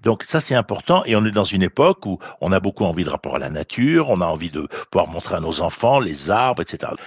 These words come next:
Alors, ça date, les chemins de grande randonnée, euh, c'est après-guerre, hein, c'est dix-neuf cent quarante-sept, l'association nationale. Ça s'était construit dans l'entre-deux-guerres, où il y avait des associations locales, et cetera.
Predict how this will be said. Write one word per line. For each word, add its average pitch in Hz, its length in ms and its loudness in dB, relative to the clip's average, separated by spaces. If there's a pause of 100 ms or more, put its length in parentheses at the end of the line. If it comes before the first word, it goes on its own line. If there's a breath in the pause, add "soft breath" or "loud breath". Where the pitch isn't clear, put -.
(180 loud breath)
Alors, - 240 -2
ça - 160 2
date, 170 320 0 (160)
les 123 80 0
chemins 175 200 0
de 165 60 -4
grande 143 160 2
randonnée, 120 560 0 (320 loud breath)
euh, 92 80 0
c'est 131 340 2
après-guerre, 73 600 -2
hein, 107 100 2
c'est 85 220 -4
dix-neuf 80 300 -8
cent 85 100 -4
quarante-sept, 85 560 -2
l'association - 560 -6
nationale. 104 480 0 (200 loud breath)
Ça - 140 -10
s'était - 240 -4
construit 123 460 0
dans 98 100 4
l'entre-deux-guerres, 87 720 0
où 95 60 0
il 85 60 2
y - 20 4
avait 76 120 -2
des 78 200 -6
associations 82 580 -6
locales, 82 440 0
et 80 60 -10
cetera. 113 380 -2